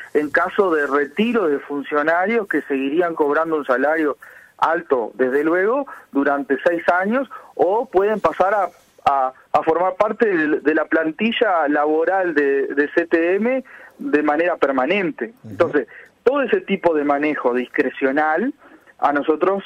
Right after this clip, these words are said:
Speaker 1: nos parece que tiene que tener una respuesta clara y contundente de todo el sistema político.
Speaker 2: Viera, de los treinta y cinco ingresos que se constataron en lo que va de este periodo a la C T M,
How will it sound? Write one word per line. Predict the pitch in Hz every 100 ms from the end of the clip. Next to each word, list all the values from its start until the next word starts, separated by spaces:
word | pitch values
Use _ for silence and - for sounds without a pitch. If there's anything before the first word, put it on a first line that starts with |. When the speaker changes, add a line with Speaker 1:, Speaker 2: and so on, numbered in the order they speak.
| -
Speaker 1:
nos | 151 139
parece | 139 139 139 202
que | 160
tiene | - 143 156
que | 170 156
tener | 123 127 156
una | 185
respuesta | 131 117 - 147 151 - 214 - - - _
clara | 151 175 156
y |
contundente | 135 123 127 123 131 165 185
de | 147
todo | 139
el | 135
sistema | 117 135 117
político. | 104 110 107 - - - - -
Speaker 2:
Viera, | 135 175 175 135
de | 117 151
los | 147 147
treinta | 160 160 160
y | 160
cinco | 139 214 208
ingresos | 170 170 165 - -
que |
se | 139 147
constataron | 139 131 127 151 147
en | 139 131
lo | 127
que | 131
va | 143
de | 143
este | 139 135
periodo | 139 135 143 139 139
a | 127
la | 123 120
C | - 131
T | 135 127
M, | 117 113